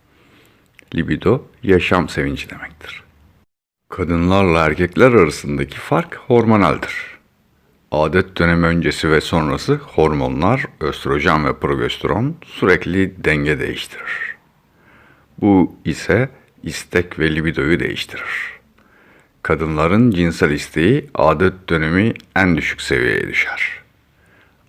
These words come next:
Adetten on dört gün önce ise cinsel isteği tavan yapar. Bu dönem yumurtlama dönemidir.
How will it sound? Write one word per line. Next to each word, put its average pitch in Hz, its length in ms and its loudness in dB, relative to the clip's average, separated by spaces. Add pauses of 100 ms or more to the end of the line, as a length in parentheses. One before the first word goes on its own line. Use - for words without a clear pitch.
Adetten 76 640 2
on 90 240 2
dört 80 220 2
gün 82 100 -2
önce 73 300 -4
ise 147 360 -2 (300)
cinsel 73 380 -4
isteği 80 520 -2
tavan 65 280 0
yapar. - 600 -12 (1080)
Bu 98 120 0
dönem 90 460 2
yumurtlama 82 560 0
dönemidir. - 640 -8